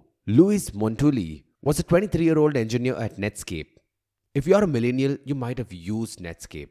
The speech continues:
It was the browser of choice back then, and this young man created something that would revolutionize the internet. He created the first cookie.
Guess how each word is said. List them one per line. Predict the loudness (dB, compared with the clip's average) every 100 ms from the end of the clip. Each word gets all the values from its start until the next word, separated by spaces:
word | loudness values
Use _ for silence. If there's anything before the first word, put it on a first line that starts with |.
| _ _ -6
It | -2
was | -2
the | -2
browser | -2 -2 -2 -2
of | -4
choice | -4 -2 -2 -6
back | -8 -10 -8
then, | -6 -6 -8 -14 _ _ -8
and | -6
this | 0 0 0
young | -2 -2 -4
man | -6 -6
created | -6 -4 -2 -4
something | -6 -6 -8 -8
that | -6
would | -6 -2
revolutionize | 0 2 6 6 4 -6 -8 -10
the | -10 -10
internet. | -10 -8 -8 -8 -16 _ _ _
He | -10 -8
created | -2 0 0 -2 -8
the |
first | -10 -4 -4 -4 -6
cookie. | -4 -4 -6 -10